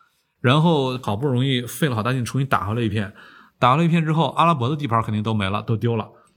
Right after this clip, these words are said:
很多人就感觉不过瘾啊，说我们曾经那么大的一个帝国，但是今天你会觉得也还行吧，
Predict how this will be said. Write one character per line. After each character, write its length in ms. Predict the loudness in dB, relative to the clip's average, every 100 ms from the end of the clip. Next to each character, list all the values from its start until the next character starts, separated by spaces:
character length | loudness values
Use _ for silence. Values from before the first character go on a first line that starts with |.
| _ _
很 240 | -2 2
多 140 | 2 2
人 100 | 0
就 80 |
感 220 | 0 -2 -2
觉 80 |
不 140 | -2 0
过 120 | 2
瘾 160 | 0 -2
啊， 220 | -6 -2
说 100 | 0
我 240 | 0 -2
们 140 | -4 -4
曾 180 | -2
经 160 | 2 2
那 120 | 2
么 100 | 2
大 300 | 0 0 0
的 80 | 0
一 40 |
个 120 | -2 -2
帝 200 | -2 -2
国， 320 | 0 -2 -4 _ _ 0
但 120 | 2
是 40 |
今 160 | 4 2
天 200 | 2 0
你 60 |
会 140 | 0 0
觉 80 | 0
得 80 |
也 100 | 0
还 140 | 0 0
行 160 | 2
吧， 220 | 0 0